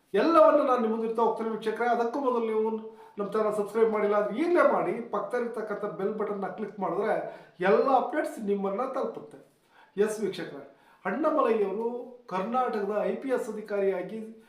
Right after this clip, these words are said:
ಸಿಂಗಂ ಅಂತಾನೆ ಹೆಸರು ಪಡೆದಿದ್ರು. "ಅಯ್ಯೋ, ತುಂಬಾ ಸ್ಟ್ರಿಕ್ಟ್ ಆಫೀಸರ್, ಅಣ್ಣಾಮಲೈ ಅಷ್ಟು ಸ್ಟ್ರಿಕ್ಟ್ ಆಫೀಸರ್ ಎಲ್ಲೂ ಇಲ್ಲ" ಅಂತ ಹೇಳ್ತಿದ್ರು. ಆದ್ರೆ ಅಣ್ಣಾಮಲೈಯವರು ಯಾರು ಗೊತ್ತಿಲ್ಲದ ರೀತಿಯಲ್ಲಿ ಕೋಟಿ ಕೋಟಿ ಗಟ್ಟಲೆ ಹಣವನ್ನು ಮಾಡಿದ್ದಾರೆ. ಆ ಹಣವನ್ನ ತೆಗೆದುಕೊಂಡೋಗಿ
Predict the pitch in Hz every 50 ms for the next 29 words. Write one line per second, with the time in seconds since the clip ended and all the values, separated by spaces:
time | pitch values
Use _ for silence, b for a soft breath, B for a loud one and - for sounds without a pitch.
0 | b b b b _ - - - 269 285 277 285 285 285 277 247 226 - 233 226
1 | 214 196 - 202 - - - 180 156 151 147 156 180 214 233 233 220 190 170 196
2 | 226 214 - - - - 220 247 214 - - 220 220 226 - 226 214 196 - 202
3 | 190 185 196 185 165 147 147 156 196 233 240 247 233 233 233 226 226 220 220 226
4 | 220 - - - - 208 - - 226 208 - 214 180 - 208 196 160 165 185 220
5 | 254 294 330 320 302 277 262 254 240 226 220 - 190 180 165 156 160 151 151 151
6 | 147 147 165 175 180 180 175 151 156 185 226 262 247 - - - - - - -
7 | b b b b b b b b b b - 202 - 311 349 349 330 311 311 269
8 | 254 240 226 220 214 220 233 247 254 220 165 160 165 165 180 220 254 254 233 -
9 | 196 165 147 185 226 - - - 339 311 311 277 269 226 - - 220 214 226 269
10 | - - - - 208 240 277 285 277 277 - - 240 233 - - 214 202 202 196
11 | - 240 220 196 - 156 175 190 202 190 190 175 170 160 156 - - 156 160 -
12 | 226 240 240 240 - - - - - 202 233 269 311 - 277 262 262 269 262 254
13 | 247 233 226 226 214 202 202 - - 202 190 196 196 190 214 240